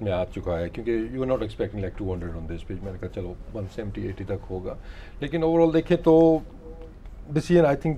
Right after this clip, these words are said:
टॉस वाला तो ठीक था कि टॉस जीत के आपने, क्योंकि बाबर I think पाँच या छः टॉसेज हारा है इस सीरीज के अंदर भी, तो mostly तो आप उनके उस पे खेल रहे थे।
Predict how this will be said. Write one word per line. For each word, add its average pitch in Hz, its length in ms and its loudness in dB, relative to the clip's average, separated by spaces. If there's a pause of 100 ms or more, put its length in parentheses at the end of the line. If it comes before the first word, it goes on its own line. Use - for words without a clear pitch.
टॉस 131 300 4
वाला 123 180 6
तो 123 180 0
ठीक 131 320 -4
था 104 80 0
कि 107 120 -4
टॉस 104 280 -2
जीत 104 200 -6
के 110 80 -4
आपने, 98 280 -6 (480)
क्योंकि 117 180 -2
बाबर 117 520 2 (440)
I 117 220 -4
think 135 180 -8
पाँच 120 300 -2
या 123 60 -4
छः 127 420 -2
टॉसेज 113 300 -2
हारा 107 220 0
है 101 60 2
इस 104 120 -6
सीरीज 107 260 -2
के 107 100 -6
अंदर 92 220 -6
भी, 92 160 -8 (480)
तो 110 180 -4
mostly 110 240 -6
तो 113 100 2
आप 110 180 2
उनके 110 320 0
उस 104 180 -2
पे 117 140 -2
खेल 107 260 -2
रहे 98 120 -2
थे। - 140 -8